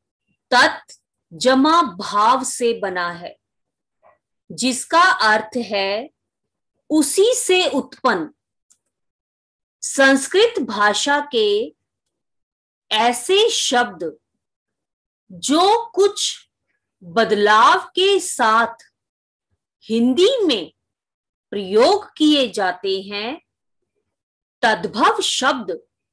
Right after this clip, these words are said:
कहलाते हैं, जैसे सूरज, आग, दूध, सांप,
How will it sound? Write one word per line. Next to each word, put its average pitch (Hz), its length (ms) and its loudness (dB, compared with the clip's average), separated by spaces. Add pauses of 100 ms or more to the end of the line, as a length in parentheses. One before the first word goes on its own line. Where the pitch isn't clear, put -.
(340)
कहलाते 175 600 -6 (100)
हैं, 320 380 -4 (1120)
जैसे 254 840 -2 (1080)
सूरज, 254 840 2 (1400)
आग, 226 600 4 (1080)
दूध, 262 680 2 (1500)
सांप, 269 840 2